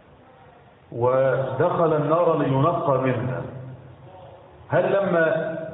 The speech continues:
أصر على الكبيرة ومات على الكبيرة ودخل النار بعدل الله عز وجل فنقي من كبيرته، هل سيظل آبدا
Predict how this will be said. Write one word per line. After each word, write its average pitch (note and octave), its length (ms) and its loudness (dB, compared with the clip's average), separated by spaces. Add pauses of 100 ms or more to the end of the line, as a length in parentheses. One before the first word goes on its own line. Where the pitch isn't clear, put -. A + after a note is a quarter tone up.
(360)
أصر F3 320 0
على C#3 160 2
الكبيرة C3+ 480 0
ومات D3+ 200 0
على A#2+ 220 0
الكبيرة C#3 540 0
ودخل E3+ 360 0
النار D3 520 2
بعدل C3 360 0
الله C3+ 360 2
عز C3 240 0
وجل B2+ 420 0 (1040)
فنقي E3+ 500 0 (100)
من D3+ 180 0
كبيرته، C3+ 600 0 (220)
هل G3+ 320 0
سيظل E3 800 2
آبدا D#3+ 640 2